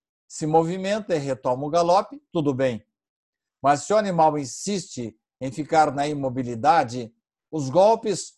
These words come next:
sobem para o dorso. E se mesmo assim o animal não se apruma, passa a sofrer o trauma do chicote das esporas. Este exemplo,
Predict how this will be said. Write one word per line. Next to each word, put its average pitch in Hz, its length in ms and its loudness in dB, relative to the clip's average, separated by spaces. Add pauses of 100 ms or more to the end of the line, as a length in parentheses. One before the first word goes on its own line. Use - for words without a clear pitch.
(160)
sobem 196 600 2
para 147 200 2
o 135 40 -2
dorso. 120 640 -2 (640)
E 156 100 0
se 180 220 -4
mesmo 214 380 2
assim 165 560 -2 (440)
o - 80 -4
animal 147 380 2
não 147 120 -4
se 131 180 -4
apruma, 160 600 0 (640)
passa 190 520 2
a 202 40 2
sofrer 170 600 -2
o 180 100 0
trauma 185 420 0
do 170 140 -4
chicote 185 640 0
das 151 280 0
esporas. 113 800 -2 (1300)
Este 220 320 4
exemplo, 208 440 -2